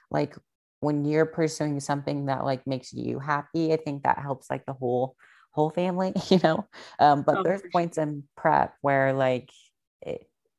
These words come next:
Speaker 1: you, you can't process so much information 'cause your calories are so low. So
Speaker 2: Yes.
Speaker 1: you're, you're, you're, you're, you're there, but sometimes you're like, "Uh-huh. Yeah, yeah, yeah." And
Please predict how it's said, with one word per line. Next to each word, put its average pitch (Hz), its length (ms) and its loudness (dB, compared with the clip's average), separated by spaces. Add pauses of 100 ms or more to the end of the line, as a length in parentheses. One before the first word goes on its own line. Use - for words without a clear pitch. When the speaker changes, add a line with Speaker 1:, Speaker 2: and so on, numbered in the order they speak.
(120)
Speaker 1:
you, - 200 -8 (380)
you 143 120 -4
can't 214 280 4
process 156 800 2
so 160 140 6
much 139 220 2
information 143 840 -2 (420)
'cause 143 200 -4
your 139 80 -14
calories 143 500 2
are 160 100 0
so 160 280 4
low. 156 440 6 (460)
So 185 140 2
Speaker 2:
Yes. 156 100 -2
Speaker 1:
you're, 151 320 2
you're, 160 320 4
you're, 151 320 0
you're, 143 200 -6
you're 170 260 4
there, 156 600 6
but 160 140 -6
sometimes 156 560 0
you're 147 80 2
like, 120 240 4 (500)
"Uh-huh. 135 500 -2 (380)
Yeah, 151 420 6 (200)
yeah, 143 360 6 (280)
yeah." 147 360 6 (440)
And 143 440 -2